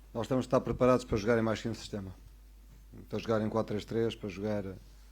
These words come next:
em três quatro três, para jogar com linha de cinco, para jogar com linha de quatro. As grandes equipas, o futebol atual, do meu ponto de vista, é um futebol que exige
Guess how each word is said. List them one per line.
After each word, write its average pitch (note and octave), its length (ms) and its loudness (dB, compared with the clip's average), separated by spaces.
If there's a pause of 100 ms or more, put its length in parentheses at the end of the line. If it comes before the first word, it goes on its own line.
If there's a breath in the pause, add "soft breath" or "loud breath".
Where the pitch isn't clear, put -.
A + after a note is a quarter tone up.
(840 soft breath)
em G2+ 120 -6
três G#2+ 240 0
quatro G#2+ 300 0
três, A#2 480 2 (160)
para G#2+ 80 -2
jogar G#2 240 0
com A2 140 -2
linha G#2+ 160 0
de - 80 -8
cinco, A#2 220 -4
para A2 100 -4
jogar G2+ 180 0
com A2 120 -4
linha G#2+ 160 0
de F#2 60 -8
quatro. - 320 -4 (180)
As G#2 180 -4
grandes B2 300 2
equipas, A2+ 540 -4 (1500 soft breath)
o - 60 -16
futebol B2+ 380 6
atual, B2 540 6 (1600 soft breath)
do A2 180 -8
meu B2 140 4
ponto B2 280 2
de A2 60 -6
vista, B2 340 4
é C3 220 0
um A#2+ 100 2
futebol B2 460 2
que A#2+ 140 -2
exige A#2+ 1000 2